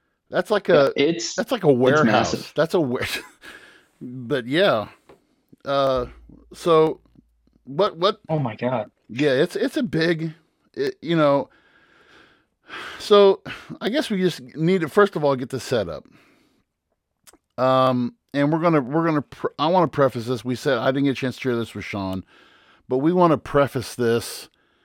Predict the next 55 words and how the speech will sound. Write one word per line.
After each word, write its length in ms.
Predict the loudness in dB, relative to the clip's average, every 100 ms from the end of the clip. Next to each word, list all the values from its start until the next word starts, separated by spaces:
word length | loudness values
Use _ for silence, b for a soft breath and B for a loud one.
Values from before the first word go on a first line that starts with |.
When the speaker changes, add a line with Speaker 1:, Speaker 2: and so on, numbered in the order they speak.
| _ _ _ _ _ _ _ -16
Speaker 1:
This 360 | -4 -2 0 -2
is 160 | -2
not, 480 | 0 2 4 2 0 _
w-, 200 | -10 -10 -4
we're, 240 | 2 2 0
this 460 | -4 -6 2 4 4
is 80 | 4
not 300 | 4 6 2
what 160 | 2
we're 100 | 2
making 400 | 2 0 -2 -4
this 160 | -2 0
out 200 | -2 -2
to 60 |
be 320 | -6 -6 -4 -6
as 240 | -8 -8
a 80 | -4
gotcha 420 | 2 2 2 -4
thing. 360 | -4 -2 -2 4
"Oh, 180 | 4
we 140 | 4 2
hate 200 | 0 0
Trump. 260 | 0 0
This 160 | -2 -6
is 180 | -4 -2
a 100 | 0
gotcha 400 | 4 4 2 -6
thing." 300 | -10 -12 -8
That's 220 | -8 0
not 240 | 4 4 2
what 160 | 0
this 160 | 0 -2
is 100 | -4
going 180 | -4 -4
to 60 |
be. 120 | -4
We 160 | -4 -2
wanna 240 | 0 0
present 500 | 0 -2 0 0 -2
this 320 | 0 -2 -2 -10 B B B B B B -4
in 140 | -4
such 340 | 4 4 6
a 80 | 4
way, 340 | 4 4 4 2
and 120 | 0
of 140 | -4
course, 380 | 2 2 2 -6 _
I'm, 300 | -6 -4 -4 -6 -10
I 80 | -4
need 160 | -2
to 120 | -2 -6 -12 _
bring 260 | -10 -4 -2
up 160 | -2 -4
our 100 | -6
chat 360 | -2 -2 -4